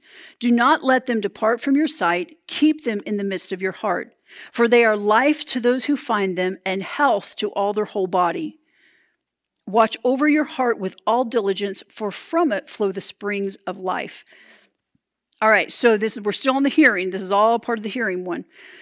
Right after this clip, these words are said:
So here he's saying, "Give attention to my words." Give atten-,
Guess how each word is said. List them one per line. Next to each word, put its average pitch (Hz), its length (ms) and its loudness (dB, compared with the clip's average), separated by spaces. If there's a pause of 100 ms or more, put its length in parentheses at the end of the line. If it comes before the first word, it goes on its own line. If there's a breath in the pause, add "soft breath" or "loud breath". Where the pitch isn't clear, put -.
(140)
So 302 380 8
here 381 320 4
he's 330 240 4
saying, 233 500 -2 (320)
"Give 294 400 2
attention 269 600 0
to 233 440 -4
my 208 480 0
words." 196 640 -2 (840)
Give 269 180 4
atten-, 254 280 -2